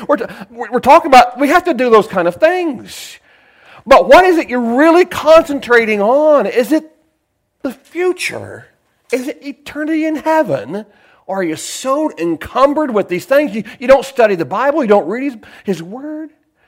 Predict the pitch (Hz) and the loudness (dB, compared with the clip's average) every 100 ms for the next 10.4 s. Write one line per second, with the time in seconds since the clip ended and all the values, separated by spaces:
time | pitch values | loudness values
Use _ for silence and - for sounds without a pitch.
0 | _ _ - 175 147 143 151 156 147 139 | _ _ -16 -14 -10 -10 -8 -8 -10 -12
1 | 131 120 117 117 110 113 113 101 107 104 | -8 -8 -8 -12 -10 -12 -12 -14 -12 -12
2 | 98 98 113 135 117 117 113 110 107 107 | -12 -14 -10 -12 -10 -12 -12 -12 -16 -16
3 | 107 101 - 95 107 98 _ _ _ _ | -18 -18 -20 -20 -20 _ _ _ _ _
4 | _ _ - 135 - - 113 92 _ _ | _ _ -10 -10 -10 -20 -20 -20 _ _
5 | _ _ _ _ _ _ _ _ _ _ | _ _ _ _ _ _ _ _ _ _
6 | _ 143 131 110 113 117 110 98 95 - | _ -8 -8 -10 -10 -8 -10 -10 -16 -20
7 | 104 104 104 104 _ _ _ _ _ _ | -18 -16 -16 _ _ _ _ _ _ _
8 | _ _ _ 170 151 127 123 _ - 147 | _ _ _ 2 2 0 -10 _ -4 -4
9 | 131 147 - _ 170 175 160 139 131 107 | -2 -6 -8 _ -6 0 -2 -2 -10 -10
10 | 104 107 104 107 | -8 -8 -10 -16